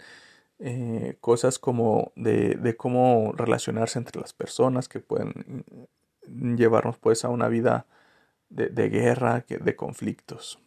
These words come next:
¿sí? Entonces, el precio de no educar es más caro que el de educar. Esa es una regla que siempre se ha manifestado y que siempre es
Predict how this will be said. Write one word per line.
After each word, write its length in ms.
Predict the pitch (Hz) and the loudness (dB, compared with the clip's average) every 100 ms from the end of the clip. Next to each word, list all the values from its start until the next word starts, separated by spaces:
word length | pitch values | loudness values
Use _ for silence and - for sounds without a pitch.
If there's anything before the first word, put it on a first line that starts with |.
| _ | _
¿sí? 280 | - 117 127 - _ - - _ | -16 -12 -12 -14 _ -20 -20 _
Entonces, 580 | - 131 120 120 - - _ - | -8 0 0 0 -8 -14 _ -2
el 160 | 120 | -2
precio 400 | 117 127 135 135 | 2 4 4 4
de 140 | 120 113 | 4 6
no 100 | 123 | 4
educar 380 | 135 - 139 143 | 2 4 2 2
es 160 | 117 | -2
más 220 | 110 110 | -4 -4
caro 340 | - 120 131 - | 0 2 2 0
que 120 | - | -4
el 140 | 78 | -4
de 80 | 78 | -4
educar. 540 | - - - - 113 - | -6 -8 -12 -14 -14 -14
Esa 240 | 139 - | -12 -10
es 120 | 123 | -8
una 200 | 120 117 | -2 0
regla 440 | 113 113 120 120 120 | 2 2 4 4 2
que 260 | - 127 - - _ _ _ _ _ _ _ _ _ _ | -4 -8 -8 -20 _ _ _ _ _ _ _ _ _ _
siempre 360 | - 131 127 131 | -8 -6 -6 -6
se 80 | 117 | -2
ha 60 | |
manifestado 680 | 110 113 - 117 - 127 147 | 0 -2 -4 0 4 6 6
y 60 | |
que 120 | - 120 | 2 -4
siempre 580 | - 123 131 117 120 | -4 -2 2 4 6
es 200 | 120 - | 4 -2